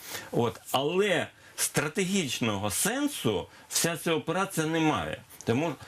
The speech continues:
вона б мала сенс, якби паралельно уряд,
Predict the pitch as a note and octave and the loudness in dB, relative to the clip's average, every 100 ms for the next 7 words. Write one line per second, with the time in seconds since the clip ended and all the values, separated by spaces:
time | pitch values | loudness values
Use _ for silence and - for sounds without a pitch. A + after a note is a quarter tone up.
0 | - G2+ B2 E3+ B3+ D#3+ C#3 F#3 D3+ A#2 | -4 0 2 2 -2 0 2 2 2 0
1 | - G3 A#3+ A3+ - A#2 G#2+ C#3 D#3+ - | 0 0 0 -2 -2 0 2 2 0 -4
2 | - - B2 B2+ C#3+ A3 G3 A#2+ - C#3+ | -18 -4 -2 0 2 0 0 -2 2 2
3 | D#3+ B2 | 4 2